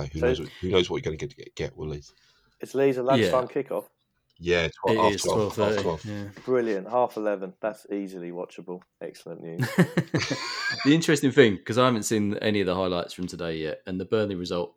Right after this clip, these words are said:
Speaker 3: three nil, you think, "Wow, they stormed it," but their X G was, they had nought point eight two. <laughs> So they've managed to fashion three goals seemingly out of not very much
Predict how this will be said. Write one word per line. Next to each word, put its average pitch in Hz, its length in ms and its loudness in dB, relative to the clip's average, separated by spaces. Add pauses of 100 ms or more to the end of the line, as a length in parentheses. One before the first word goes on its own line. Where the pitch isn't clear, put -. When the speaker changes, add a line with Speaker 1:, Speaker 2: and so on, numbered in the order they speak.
Speaker 3:
three 101 200 -6
nil, 87 180 -2
you 80 100 -6
think, 87 200 -12
"Wow, 85 340 -4
they 85 120 -6
stormed 90 420 -8
it," - 220 -10
but 85 160 -8
their 95 260 -4
X - 240 -6
G 92 220 -4
was, 82 200 -12 (180)
they 95 100 -6
had 90 120 -8
nought 101 240 -6
point 90 300 -10
eight 87 240 -8
two. 85 340 -6
<laughs> - 40 -20 (360)
So 110 320 2 (560)
they've 107 120 0
managed 113 260 0
to - 60 -12
fashion 92 380 -4
three 95 260 -2
goals 90 420 -2
seemingly 95 580 -2
out 90 120 -2
of 90 120 -4
not 92 200 -8
very 90 160 -2
much - 400 -8